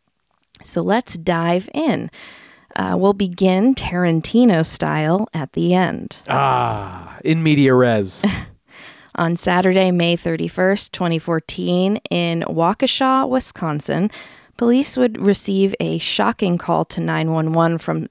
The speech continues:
Speaker 1: a cyclist named Greg Steinberg at about nine fifty A M. Now, we'll play the call for you. Um, we usually don't do this, but it is not graphic, so I figured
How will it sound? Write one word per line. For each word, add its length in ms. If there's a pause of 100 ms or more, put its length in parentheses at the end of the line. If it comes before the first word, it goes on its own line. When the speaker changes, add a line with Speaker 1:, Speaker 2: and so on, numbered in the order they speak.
Speaker 1:
a 40
cyclist 680
named 400
Greg 380
Steinberg 760 (340)
at 80
about 320 (120)
nine 400
fifty 460
A 240
M. 300 (720)
Now, 160
we'll 140
play 260
the 100
call 300
for 200
you. 520
Um, 560 (240)
we 140 (100)
usually 320
don't 160
do 140
this, 260
but 380 (440)
it 120
is 120
not 300
graphic, 560
so 160
I 80
figured 580